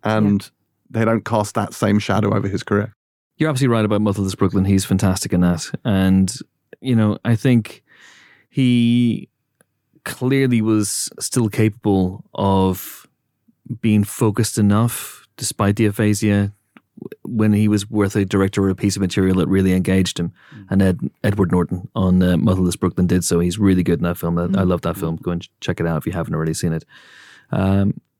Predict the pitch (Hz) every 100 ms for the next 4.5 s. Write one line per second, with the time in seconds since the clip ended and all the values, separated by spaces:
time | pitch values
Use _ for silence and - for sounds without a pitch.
0 | _ - 113 95 - 104 104 - 110 104
1 | 98 95 95 95 98 - - - _ _
2 | _ _ - 110 101 98 - 95 101 90
3 | 95 95 98 - - 98 95 101 92 95
4 | 92 95 92 -